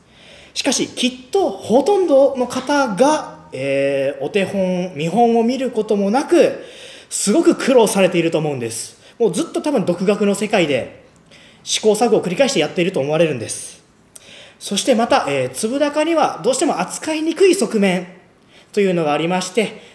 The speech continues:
どうしても、えー、固定概念といいますか、粒高だと守備的にまずブロックすることで使うとか、粒高独特の角度で、まあ、ちょっと粒高オリジナルの打ち方をしないといけないというような固定概念、イメージが、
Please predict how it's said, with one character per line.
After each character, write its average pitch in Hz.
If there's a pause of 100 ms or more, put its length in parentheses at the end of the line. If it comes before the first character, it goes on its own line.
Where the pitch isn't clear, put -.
(100)
ど 247
う 302
し 294
て 392
も、 294
え 113
ー、 -
固 156
定 185
概 220
念 196
と -
い 151
い -
ま 180
す 175
か、 -
粒 175
高 202
だ 277
と 311
守 -
備 170
的 170
に 147
ま 165
ず 208
ブ 160
ロ 220
ッ 214
ク -
す 202
る 180
こ 202
と 277
で 330
使 147
う 123 (240)
と -
か、 117
粒 170
高 180
独 175
特 208
の 202
角 208
度 214
で、 294 (320)
ま 247
あ、 -
ち 285
ょ -
っ -
と - (640)
粒 185
高 185
オ 170
リ 208
ジ 208
ナ 220
ル 208
の 196
打 175
ち -
方 190
を 175
し 175
な 202
い 226
と 214
い 147
け 202
な 233
い 185 (300)
と 180
い 170
う -
よ 175
う -
な 160 (580)
固 139
定 165
概 175
念、 139
イ 139
メ 170
ー -
ジ 156
が、 175